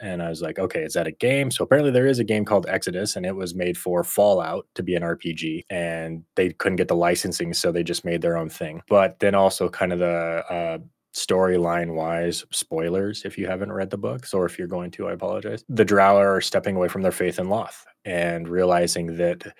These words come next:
they, they went into the Underdark for religious freedoms to believe in what they believed in. They were like pilgrims, and, like, the little tiny seed of doubt and chaos crept in, and over a millennia times two,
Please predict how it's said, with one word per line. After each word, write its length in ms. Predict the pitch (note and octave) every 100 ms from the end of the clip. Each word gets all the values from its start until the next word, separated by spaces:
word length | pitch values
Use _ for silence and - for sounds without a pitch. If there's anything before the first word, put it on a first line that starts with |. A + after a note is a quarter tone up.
| _ _ _ _ _ _
they, 760 | G#2+ F#2 F#2 F#2+ G2+ G2+ G2+ F#2+ - _ _ _ _ _ _ _ _ _
they 440 | B2 A2 G#2+ G#2 A#2
went 440 | G#2 G2+ G#2+ G#2+ -
into 380 | G#2+ G2+ G2 G#2
the 180 | F#2+ G2
Underdark 540 | F#2+ F#2+ F#2+ F#2+ F#2+ F#2
for 220 | - F2+
religious 420 | F2+ F2+ F2+ F2+
freedoms 420 | - G2 G2 G#2 -
to 80 |
believe 260 | F2 F2 F2
in 100 | F2+
what 140 | F2+ F2
they 100 | F2
believed 300 | F2+ G2+ G2+
in. 120 | F#2+
They 100 | E2+
were 100 | E2+
like 200 | E2+ E2+
pilgrims, 520 | - G2+ G#2+ G#2+ A2 - - - F#2
and, 300 | F2+ F2 F2 -
like, 160 | F2 -
the 80 |
little 400 | F2 F#2 F#2+ G2
tiny 500 | F#2+ - G2 F#2+ F#2+
seed 320 | F#2 - F#2+ F2+
of 180 | E2+
doubt 300 | F2 F2 F2+ -
and 160 | E2+
chaos 500 | - F#2 F#2 F2+ -
crept 340 | - F#2+ E2+ F2+
in, 180 | F2 E2+
and 100 | E2+
over 240 | F2 F2
a 40 | E2+
millennia 540 | E2+ E2+ F#2 F#2 F2
times 360 | F2 F2+ E2+ -
two, 440 | E3 C#3 G2 F#2